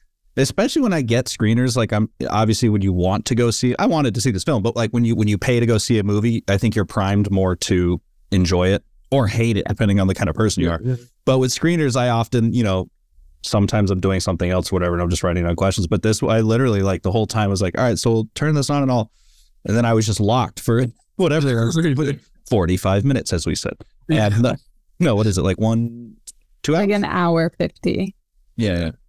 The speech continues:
Speaker 3: Yeah, yeah.
Speaker 1: It, it's a, it
Speaker 3: But
Speaker 1: flips by at a great, uh,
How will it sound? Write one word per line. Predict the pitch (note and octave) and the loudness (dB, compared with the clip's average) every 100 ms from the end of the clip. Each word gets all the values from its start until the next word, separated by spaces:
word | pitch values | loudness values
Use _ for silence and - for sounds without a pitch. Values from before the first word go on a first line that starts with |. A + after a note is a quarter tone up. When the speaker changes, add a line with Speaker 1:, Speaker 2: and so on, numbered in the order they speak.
| - _ - | -20 _ -10
Speaker 3:
Yeah, | - - _ - | -10 -10 _ -6
yeah. | - - F#2 | -4 -2 -2
Speaker 1:
It, | G2+ - - - - - | -4 -6 -20 -20 -10 -2
it's | A2+ B2 | 0 0
a, | |
it | G#2+ | 0
Speaker 3:
But | A2 F3 - - | 0 0 -2 -4
Speaker 1:
flips | F3+ - | -4 -2
by | C3 B2 | 0 2
at | A2+ | 2
a | G2+ | 0
great, | G2 G2 F#2 - | 0 0 -2 -2
uh, | F2+ E2 D#2+ | -2 0 -2